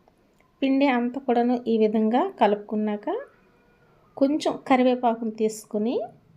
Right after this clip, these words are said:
వేసేసుకోవాలి. కరివేపాకు కూడా వేసుకుంటే టేస్ట్ చాలా బాగుంటుంది.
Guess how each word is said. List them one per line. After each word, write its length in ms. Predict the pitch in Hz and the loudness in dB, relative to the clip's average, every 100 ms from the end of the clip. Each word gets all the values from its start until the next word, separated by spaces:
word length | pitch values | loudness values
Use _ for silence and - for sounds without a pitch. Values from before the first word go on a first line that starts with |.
| - - - - - | -20 -20 -20 -20 -2
వేసేసుకోవాలి. 960 | 226 220 208 - - 185 180 196 311 381 | -2 0 -4 -6 -4 -2 0 0 0 2
కరివేపాకు 500 | 233 220 214 214 208 | 2 2 2 0 -4
కూడా 180 | 220 208 | -2 0
వేసుకుంటే 520 | 196 202 - 202 302 | -2 -4 -8 -6 -6
టేస్ట్ 500 | 320 233 240 - - | 0 2 2 -4 -2
చాలా 240 | 220 214 208 | 0 2 2
బాగుంటుంది. 880 | 214 208 202 196 190 185 214 415 | 4 4 2 -2 -2 0 0 -2